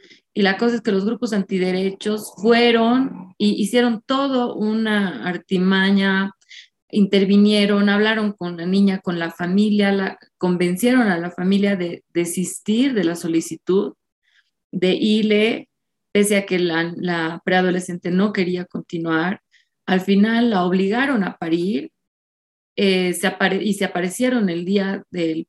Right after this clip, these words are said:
parto para hacer como un, como un bautizo, una cosa así, ¿no? Y uno de ellos, que en ese momento era el vocero de la Conferencia Episcopal Boliviana y que actualmente es diputado,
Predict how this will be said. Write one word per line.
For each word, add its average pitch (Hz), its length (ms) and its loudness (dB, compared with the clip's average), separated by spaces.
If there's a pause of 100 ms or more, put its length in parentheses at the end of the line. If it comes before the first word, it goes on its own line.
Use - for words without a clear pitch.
parto 190 720 -2 (140)
para 180 200 2
hacer 196 280 0
como 202 240 6
un, 202 320 4
como 185 220 -2
un 214 180 0
bautizo, 202 640 -4
una 240 220 0
cosa 196 220 -4
así, 269 380 -2 (260)
¿no? 262 360 -4 (380)
Y 254 340 2
uno 254 340 6
de 233 120 2
ellos, 233 240 0
que 214 80 0
en 208 120 4
ese 254 200 0
momento 214 640 -2
era 185 160 0
el 190 140 -2
vocero 185 800 -2
de 170 160 0
la 160 340 -4
Conferencia 185 480 -2
Episcopal 180 520 -4
Boliviana 180 560 0
y 190 80 -6
que - 120 -8
actualmente 196 500 2
es 165 100 -8
diputado, 170 800 -4